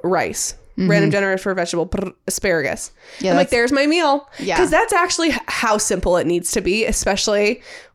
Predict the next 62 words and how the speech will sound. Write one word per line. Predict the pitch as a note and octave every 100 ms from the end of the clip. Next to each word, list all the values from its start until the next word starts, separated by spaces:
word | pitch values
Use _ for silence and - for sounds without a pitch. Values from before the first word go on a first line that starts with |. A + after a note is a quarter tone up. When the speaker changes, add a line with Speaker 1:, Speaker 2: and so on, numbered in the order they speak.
| _ _
Speaker 1:
especially | G3+ - - - - - C4+ B3 B3+ C4
when | A3 G3+
you're | E3+
just | D#3+
trying | F#3+ D#3 -
to | F3+ A#2+ -
Speaker 2:
Yeah, | C4
that | B3+ C4
sounds | D#4+
Speaker 1:
eat | F4
Speaker 2:
a |
little | F#4+ C#4+
Speaker 1:
healthy. |
Speaker 2:
boring | E3 D3 C3 -
to | -
me, | -
though. | - - G#3 F#3+ - - _ D#4
Speaker 1:
No, | G4 G4+
it |
is | G4+ G#4
a |
l-, | G#4 -
it, | D4+ -
it, | D#4 E4+ _ _ _
it | - F#4+
can | - C4+ G#3
be, | A3+ D#4 _
but | -
Speaker 2:
Yeah. | F4
Speaker 1:
it's | -
also | D4+ D4+
sometimes | E4 D4+ C#4 C#4 C4+ B3+ -
Speaker 2:
But | A#3+
also | A#3 A#3
get | F#3
a | F#3
Speaker 1:
but |
Speaker 2:
sauce. | - B3+ C3+
Speaker 1:
also | B3 C4 C#4
sometimes | - A3 G3 G3+ -
it's | F#3+ -
that | - - -
easy. | A#3 A#3
But | C#4+
then | D#4+
you're | D#4+
like, | D#4+
"Okay, | C#4 A#3 G3
now | A3 G#3
let | A3
me | G#3+ G3+
figure | G3+ G3
out | E3+
what | E3
pork | - -
chop | - -
recipe | - A3+ - -
I |
wanna | - -
do." | - - -
Speaker 2:
That's | D4+ C#4+ -
true. | -